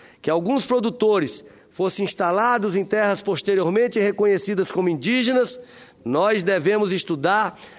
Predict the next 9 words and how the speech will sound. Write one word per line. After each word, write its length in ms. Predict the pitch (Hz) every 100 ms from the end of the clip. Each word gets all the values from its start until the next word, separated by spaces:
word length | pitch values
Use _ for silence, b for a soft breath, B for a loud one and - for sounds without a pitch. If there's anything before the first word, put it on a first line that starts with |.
| B
a 80 | 143
melhor 400 | 190 202 226 277
alternativa 840 | 262 254 240 226 - 240 254 254 226
jurídica 720 | 151 254 254 254 - - 110 B B B B
para 220 | - 196
permitir 600 | 190 208 185 175 - 202
que 120 | 180 196
o 80 |
Estado 600 | 165 - - 190 196 190